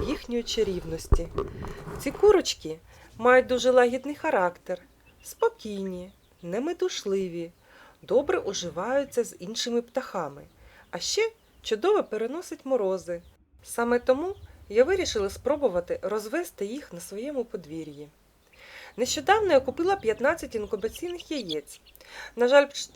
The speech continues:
пташиний світ не завжди передбачуваний. П'ять яєць довелось відбракувати, ще п'ять залишились під питанням. Курчата з цієї породи дуже ніжні, чутливі, вимагають особливого догляду в перші дні життя.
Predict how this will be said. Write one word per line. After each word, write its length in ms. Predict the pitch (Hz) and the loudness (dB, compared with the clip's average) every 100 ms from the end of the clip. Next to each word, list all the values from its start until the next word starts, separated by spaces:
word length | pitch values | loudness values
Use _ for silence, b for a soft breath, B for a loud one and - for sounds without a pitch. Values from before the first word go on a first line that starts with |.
| - | -14
пташиний 540 | - 302 - 294 285 | -4 -2 -2 -4 -4
світ 380 | - - 330 - | -6 -8 -8 -6
не 120 | 285 | -6
завжди 420 | 285 247 185 - | 2 2 2 -4
передбачуваний. 920 | 175 190 190 175 180 - 170 160 156 156 - B B B - | -4 -4 -2 -2 -2 -4 -10 -12 -16 -20 -20 B B B -6
П'ять 300 | 302 381 277 | 2 2 2
яєць 280 | 233 277 208 | 0 -2 -2
довелось 520 | 202 196 240 254 - | -4 2 2 2 -6
відбракувати, 920 | 196 190 240 240 190 165 156 - 156 - B B B | -12 -4 -4 -2 -4 -4 -4 -10 -18 -20 B B B
ще 220 | - 294 | -6 -6
п'ять 380 | 320 285 311 320 208 | -4 4 4 4 -8
залишились 640 | 175 214 247 - 240 226 | -2 0 0 -2 -4 -4
під 200 | - 294 | -10 -14
питанням. 600 | - 247 - 170 160 151 156 _ _ _ B B B | -10 -6 -4 -4 -4 -14 -20 _ _ _ B B B
Курчата 460 | 277 285 392 403 277 | -6 0 2 2 -4
з 40 | |
цієї 240 | - 269 | 0 0
породи 400 | 269 262 311 254 | 2 2 2 0
дуже 300 | 233 320 311 | -4 -6 -6
ніжні, 600 | 294 214 196 185 185 175 180 - | -4 -4 -4 -6 -10 -12 -16 -10
чутливі, 680 | 349 - 220 202 170 170 B B B - | -10 -4 -2 -2 -4 -8 B B B -4
вимагають 460 | 220 233 302 311 | 0 2 2 0
особливого 600 | 240 - 196 233 214 196 | 0 -2 -2 -2 -2 -4
догляду 480 | 185 220 294 262 180 | -2 0 0 -2 -4
в 60 | 175 | -6
перші 380 | 214 247 - 190 | -2 0 -2 -8
дні 220 | 196 220 | -8 -10
життя. 480 | 208 - - 156 | -12 -10 -8 -8